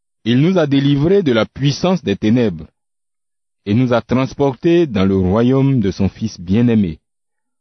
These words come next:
en qui nous avons la rédemption, le pardon des péchés. » Nous remarquons que l'apôtre continue de remercier Dieu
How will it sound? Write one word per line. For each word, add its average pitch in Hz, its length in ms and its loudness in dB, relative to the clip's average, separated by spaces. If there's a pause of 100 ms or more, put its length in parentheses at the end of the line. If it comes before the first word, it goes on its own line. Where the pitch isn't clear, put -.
(280)
en 98 140 0
qui 151 280 -2
nous 117 220 0
avons 113 400 -2 (460)
la 92 260 -2
rédemption, 117 640 0 (720)
le 90 140 -10
pardon 113 440 -2
des 104 120 0
péchés. » - 440 -8 (2500)
Nous 131 220 2
remarquons 143 560 0
que 123 320 2 (540)
l'apôtre 131 420 -2
continue 139 440 0
de 139 80 2
remercier 117 560 0
Dieu 120 320 0